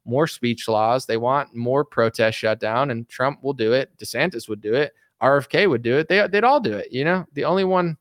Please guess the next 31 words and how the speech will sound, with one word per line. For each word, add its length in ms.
who 160
doesn't 380
seem 280
like 180
he 140
would 300
or 80
says 300
he 80
wouldn't 340
is 140
Vivek, 420
but 140
there's 200
nothing 280
to 80
trace 300
that 200
to, 180
just 220
like 160
Obama 420
when 140
he 80
ran. 280
He 120
said 220
all 120
these 220
things, 340
but, 380